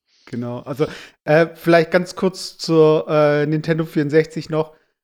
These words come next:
Ähm, wir haben letzte Folge Hard of Hard Podcast über Games gesprochen und über die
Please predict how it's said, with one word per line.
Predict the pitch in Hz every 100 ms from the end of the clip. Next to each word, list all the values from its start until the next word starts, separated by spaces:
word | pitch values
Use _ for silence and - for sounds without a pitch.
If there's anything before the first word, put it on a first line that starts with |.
| _ 147
Ähm, | 147 143 143 143 143 143 147 _ _ _ _
wir | 135 143
haben | 151 156 151 160 _ _ _ _ _ _ _ _ _ _ _ _
letzte | 135 151 175 - 190 170
Folge | - 165 165 165 135
Hard | 156
of | 147
Hard | 175 -
Podcast | 147 - - 147 156 - -
über | 151 135 143 139
Games | 139 160 170 -
gesprochen | 160 - 135 151
und | 139 139
über | 165 131 135
die | 135 135 135 135